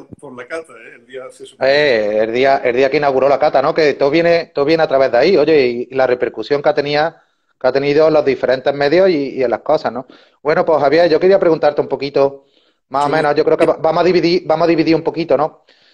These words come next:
Speaker 2: Yo me voy a ir más a la parte, más a la parte internacional, ¿no? Tú más a la parte nacional,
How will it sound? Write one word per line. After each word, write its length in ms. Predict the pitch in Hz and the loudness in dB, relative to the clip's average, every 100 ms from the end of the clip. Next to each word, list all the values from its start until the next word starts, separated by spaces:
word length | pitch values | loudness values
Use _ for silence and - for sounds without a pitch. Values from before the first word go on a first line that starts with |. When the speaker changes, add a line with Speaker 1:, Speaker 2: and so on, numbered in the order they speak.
| _ 135 | _ -2
Speaker 2:
Yo 160 | 147 | 0
me 100 | 165 | 2
voy 160 | 165 160 | 4 4
a 60 | 151 | 4
ir 160 | 160 151 | 2 0
más 220 | 156 151 | 0 2
a 20 | |
la 100 | 147 | 2
parte, 720 | 147 143 151 147 143 143 123 - | 2 -2 0 2 2 0 -2 -8
más 400 | 135 135 127 127 | -4 0 2 2
a 20 | 131 | 0
la 120 | 127 | 0
parte 220 | 131 139 | -2 -2
internacional, 640 | 139 127 123 123 127 139 131 | -2 -2 -2 -2 -2 -2 -2
¿no? 200 | 135 160 | -2 -2
Tú 160 | 135 135 | -6 -2
más 200 | 131 131 | 0 0
a 40 | |
la 100 | 127 | 2
parte 260 | 127 - 127 | 0 -2 -4
nacional, 440 | 120 123 143 | -4 -4 -4